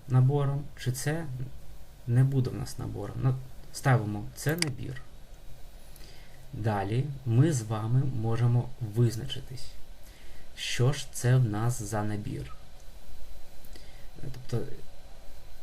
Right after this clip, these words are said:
яким чином буде формуватися ціни комплектуючих.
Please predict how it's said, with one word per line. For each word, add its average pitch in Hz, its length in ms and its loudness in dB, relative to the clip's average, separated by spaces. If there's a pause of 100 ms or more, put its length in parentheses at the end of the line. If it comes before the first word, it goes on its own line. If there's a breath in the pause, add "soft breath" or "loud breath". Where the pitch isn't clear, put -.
(280)
яким 131 500 6
чином 135 540 6 (1400)
буде 131 220 6
формуватися 120 800 4 (760)
ціни 113 320 6
комплектуючих. 123 800 0